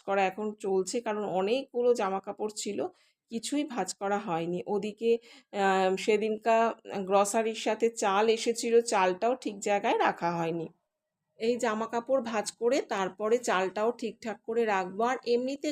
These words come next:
ঘর, আহ, গোছানো আজকে আমার একদম কমপ্লিট হয়ে গেছে। ওই ব্রেকফাস্টটা করে তারপরে ঘর দুয়ার একদম চটাপট করে সমস্ত গুছিয়ে নিয়েছি।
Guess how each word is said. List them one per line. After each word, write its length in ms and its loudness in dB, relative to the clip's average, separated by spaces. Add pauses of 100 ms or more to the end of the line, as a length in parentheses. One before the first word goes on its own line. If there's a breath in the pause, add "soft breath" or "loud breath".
ঘর, 300 0
আহ, 600 -6
গোছানো 500 0
আজকে 320 -8
আমার 260 -4
একদম 380 -4
কমপ্লিট 540 -6
হয়ে 180 -4
গেছে। 280 -4 (480 loud breath)
ওই 200 2
ব্রেকফাস্টটা 680 0
করে 340 0
তারপরে 560 -2
ঘর 220 -6 (120)
দুয়ার 240 -2
একদম 360 -4 (400 soft breath)
চটাপট 540 -2 (120)
করে 200 -4
সমস্ত 500 -4
গুছিয়ে 520 -2
নিয়েছি। 420 2